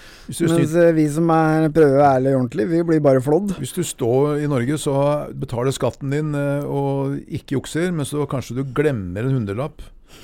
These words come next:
Speaker 1: så får du brev fra staten, og de skal, du skal henges ved dager hvis den hundrelappen ikke er betalt innen så og så mange timer. Det er jo sånn i Norge.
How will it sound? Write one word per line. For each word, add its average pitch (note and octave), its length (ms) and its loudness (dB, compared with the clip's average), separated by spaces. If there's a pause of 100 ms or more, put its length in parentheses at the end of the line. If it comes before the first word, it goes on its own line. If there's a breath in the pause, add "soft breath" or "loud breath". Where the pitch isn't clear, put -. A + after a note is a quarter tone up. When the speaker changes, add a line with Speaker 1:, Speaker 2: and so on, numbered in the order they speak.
(140)
Speaker 1:
så - 80 -10
får C3 160 -4
du C3 220 -4
brev G2+ 260 -4
fra C3+ 80 -4
staten, C#3+ 560 -6
og C#3+ 160 -6
de - 80 -18
skal, C#3 480 -6
du C3+ 100 -8
skal A2+ 220 -8
henges A#2 400 -4
ved C#3+ 80 -2
dager A#2 240 0
hvis C#3 160 -4
den C3 160 -2
hundrelappen A#2 400 -6
ikke G#2+ 160 -8
er A2+ 80 -8
betalt A2 400 -4
innen A#2 320 -4
så G#2+ 160 -6
og G#2 80 -10
så C3 80 -8
mange G#2+ 160 -8
timer. G2 240 -10
Det - 160 -6
er A#2 160 0
jo - 80 -2
sånn G#2+ 160 -4
i A2 80 -8
Norge. G2 240 -8